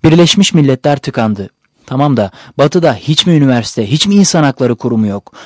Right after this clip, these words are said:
Böyle bir bildiri, bir yazı, Reuters ajansından küçük bir kınadı haberi. Çocukları öldürüyorsun sen.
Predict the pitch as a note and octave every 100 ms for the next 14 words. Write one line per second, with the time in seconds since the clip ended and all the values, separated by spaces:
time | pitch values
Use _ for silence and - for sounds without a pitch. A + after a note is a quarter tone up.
0 | - D#3+ E3+ E3+ D3+ D3+ D3+ D3+ - -
1 | D3+ G3 D3+ C#3 D#3 C3+ - - D3 F3+
2 | F#3 D#3+ C3+ C3+ B2+ C3+ C3 B2+ A#2+ -
3 | A#3 - A3 - E3+ F3+ F#3+ C#3+ A2+ F#2+
4 | - _ _ _ _ _ - E3 E3 F#3+
5 | F#3+ F#3+ C#3+ A#2+ G#2+ G2+ - G#2 F#2+